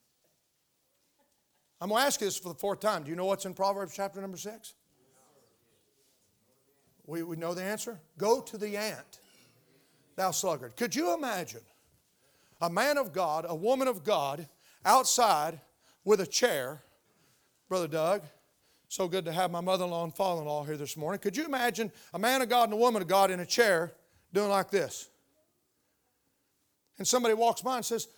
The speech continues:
"What's wrong with you?" "Well, God told me to go to the ant." "What are you doing?" "He just said to study it." And you're just sitting there and studying, and then when you get done <clears throat> studying the ant,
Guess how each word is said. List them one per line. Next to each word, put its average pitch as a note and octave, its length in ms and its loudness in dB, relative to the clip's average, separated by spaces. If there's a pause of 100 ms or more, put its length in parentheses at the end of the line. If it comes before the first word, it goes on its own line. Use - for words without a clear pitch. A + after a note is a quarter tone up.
(100)
"What's D#4+ 240 0
wrong F4+ 320 6
with F#3+ 160 -4
you?" F#3+ 240 -6 (800)
"Well, F3+ 80 -10
God G3+ 260 -2
told F#3 220 -6
me F3 60 -8
to F3 80 -6
go F3+ 180 -6
to E3+ 80 -10
the E3 140 -10
ant." D3 260 -16 (1700)
"What A#3+ 120 0
are B3+ 40 0
you C4 60 0
doing?" D4+ 380 4 (140)
"He E3 80 -12
just F3 180 -2
said F#3 160 -6
to D#3+ 80 -12
study G3+ 360 -10
it." - 120 -20 (1080)
And A#3+ 120 4
you're D4+ 120 2
just D4+ 200 4
sitting E4+ 360 4
there A#3 360 -2 (380)
and A#3+ 160 2
studying, C4 640 6 (200)
and A#3+ 160 4
then E4 100 4
when D#4+ 80 2
you D4+ 140 0
get D4+ 100 0
done B3 580 0 (240)
<clears throat> - 260 -20
studying C4+ 440 6
the A#3+ 120 0
ant, C4 380 4